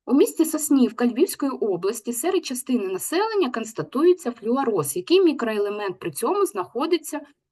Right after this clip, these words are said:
у великій кількості у воді цього району. Флюороз — це ендемічне захворювання, яке розвивається в результаті надмірного вмісту фтору у ґрунті та воді.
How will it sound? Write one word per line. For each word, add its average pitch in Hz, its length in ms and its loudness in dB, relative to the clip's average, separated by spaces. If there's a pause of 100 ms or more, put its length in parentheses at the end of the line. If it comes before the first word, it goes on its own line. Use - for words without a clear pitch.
(100)
у 359 160 6
великій 247 460 2
кількості 320 540 0
у 214 120 -4
воді 190 320 2
цього 240 400 0
району. 185 400 -4
Флюороз — 415 480 0
це 302 80 -4
ендемічне 254 640 0
захворювання, 349 840 2 (360)
яке 285 300 2
розвивається 285 840 0
в - 80 -10
результаті 202 1080 -2 (220)
надмірного 262 1120 0 (300)
вмісту 240 720 4
фтору 370 520 2
у 214 540 -2
ґрунті 240 520 -2
та 214 320 0 (180)
воді. 170 500 -4